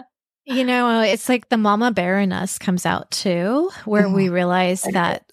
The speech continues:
Speaker 1: we have to get well and
Speaker 2: Mm.
Speaker 1: we'll do whatever it takes. And I just, I'm so glad that I feel like there's so much less stigma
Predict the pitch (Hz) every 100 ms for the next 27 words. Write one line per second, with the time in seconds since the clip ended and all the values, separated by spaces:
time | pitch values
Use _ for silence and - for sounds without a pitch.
0 | - 196 208 208 185 - - - - 240
1 | 254 - - 196 185 - 190 180 214 320
2 | 370 _ _ _ - 202 185 160 202 208
3 | - 208 196 190 - - 226 226 247 220
4 | - - 196 185 185 - - - - _
5 | _ _ - - 214 226 240 247 254 -
6 | 220 220 - 262 262 254 220 202 180 -
7 | 202 196 - 214 208 226 - - - _
8 | _ - 240 220 - 233 208 214 - 202
9 | 185 - - - 190 190 196 185 185